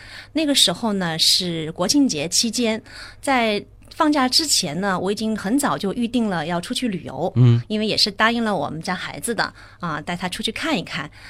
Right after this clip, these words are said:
Speaker 1: 我们订了一个号称是长三角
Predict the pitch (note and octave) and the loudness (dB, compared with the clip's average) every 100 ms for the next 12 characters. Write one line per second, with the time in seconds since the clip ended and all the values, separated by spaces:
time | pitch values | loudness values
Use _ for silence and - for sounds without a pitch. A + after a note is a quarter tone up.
0 | - - F3 E3 F#3+ C4 A#3 F#3 F3 F3 | -18 -4 -2 -2 -2 0 2 2 -2 -2
1 | F#3+ F3+ A#3 A3+ B3 B3+ A3+ G3 E3+ F#3 | -2 2 2 4 4 4 4 2 0 -2
2 | G3+ A#3+ A#3+ A#3+ C#3+ | -2 0 2 2 0